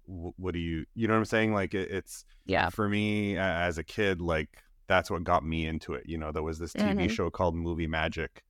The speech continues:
Speaker 2: Mm.
Speaker 1: uh, back in the day, and they showed how they made Ghostbusters and all these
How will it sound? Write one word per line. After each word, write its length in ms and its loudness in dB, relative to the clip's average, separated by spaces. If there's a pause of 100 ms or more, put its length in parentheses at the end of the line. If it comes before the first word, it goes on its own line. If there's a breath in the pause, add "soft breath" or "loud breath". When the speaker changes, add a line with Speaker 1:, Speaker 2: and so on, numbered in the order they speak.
(520)
Speaker 2:
Mm. 540 2
Speaker 1:
uh, 180 -6
back 360 0
in 120 0
the 80 0
day, 460 0
and 380 -4
they 60 2
showed 220 -4
how 120 0
they 120 -2
made 200 -4
Ghostbusters 840 2
and 100 0
all 120 4
these 340 -2